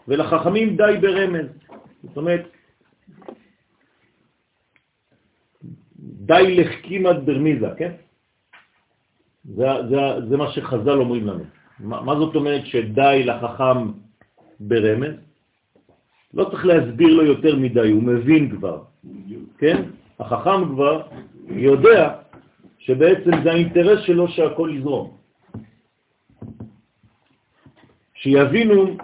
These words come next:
מחגת את הסדר של הנהי. זאת אומרת שאם אמרו לך כבר פה מה הולך, אתה צריך לשקף את זה שלב אחד קדימה,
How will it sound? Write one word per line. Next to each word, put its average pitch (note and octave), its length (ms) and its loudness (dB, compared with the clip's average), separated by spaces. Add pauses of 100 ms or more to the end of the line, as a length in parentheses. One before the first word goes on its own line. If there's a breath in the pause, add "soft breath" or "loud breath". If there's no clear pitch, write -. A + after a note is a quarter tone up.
מחגת C#3+ 920 0 (280)
את D#3+ 100 -4
הסדר F3 500 0
של E3 200 -4
הנהי. D#3+ 480 -2 (200)
זאת C3 200 -12
אומרת E3+ 320 -2
שאם F#3 320 -2
אמרו F3+ 280 4
לך D#3+ 220 0 (120)
כבר B2+ 280 -2
פה B2+ 320 0
מה C3+ 100 -2
הולך, A2+ 400 0 (220)
אתה - 180 -8
צריך D#3+ 300 -8
לשקף - 1700 -4
את B2 120 -4
זה B2 180 -2 (880)
שלב E3 280 2
אחד E3 280 -2
קדימה, B2+ 440 -2